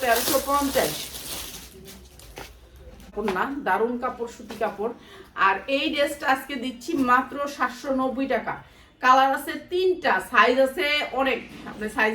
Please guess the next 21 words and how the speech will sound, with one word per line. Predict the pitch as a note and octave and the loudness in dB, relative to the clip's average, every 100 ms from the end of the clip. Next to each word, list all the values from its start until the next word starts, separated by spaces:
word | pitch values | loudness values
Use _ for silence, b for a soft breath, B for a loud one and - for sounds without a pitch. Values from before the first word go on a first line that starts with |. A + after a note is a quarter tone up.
| A3 | 0
নিতে | G#3+ F#3 | -4 -2
পারবেন। | D#3+ - - - b b _ | -2 -4 -12 -18 b b _
ঠিক | - C#4 | -10 -8
আছে, | D#4 B3+ A#3+ | -4 -4 -4
চল্লিশ, | C#4 D4 D#4 | -8 -8 2
বিয়াল্লিশ, | D#4+ D#4+ D#4+ D#4 | 4 4 0 0
চুয়াল্লিশ, | B3 G#3+ G#3 | 2 2 0
চুয়াল্লিশের | C#4+ C#4+ D4 E4 C4+ | -2 -2 -2 -4 -6
উপর | C#4+ | -8
কোনো | C#4+ D#4 - | -10 -10 -2
সাইজ। | G#3 G3 F#3+ E3+ | 0 0 -2 -2
অসম্ভব | A#3+ - C#4+ C4+ C#4+ | -2 0 0 0 -2
সুন্দর | D#4 C4 A#3+ | -4 -2 -2
একটা | G#3 G#3+ | -2 -2
কাপড়ে। | G#3 G3 G#3+ C#4+ G4 B B B - | -2 0 0 0 -2 B B B 2
আর | - - C4+ | 2 2 2
এইটাও | G4 E4 D#4 | 6 6 6
দিয়ে | D4+ D4 | 4 0
দিতেছি | C#4+ C#4+ C4+ | 0 0 4
মাত্র | B3+ B3+ C4+ C#4 C#4 | 4 4 2 0 0
সাতশো | C4+ - - | -4 -4 -4